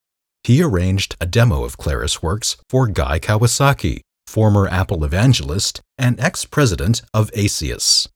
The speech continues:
Guy watched the demo at our place and loved it. He said, "Why don't you guys move into my office in Palo Alto?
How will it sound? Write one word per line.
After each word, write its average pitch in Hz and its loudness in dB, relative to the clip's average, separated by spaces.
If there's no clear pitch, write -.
Guy 151 4
watched 143 2
the 92 -2
demo 76 2
at - -4
our 71 -2
place - -2
and 139 0
loved 127 4
it. - -8
He 175 6
said, 87 -2
"Why 151 0
don't 233 2
you 175 2
guys 135 4
move 131 6
into 117 6
my 104 4
office 117 2
in 98 0
Palo 131 2
Alto? 73 -2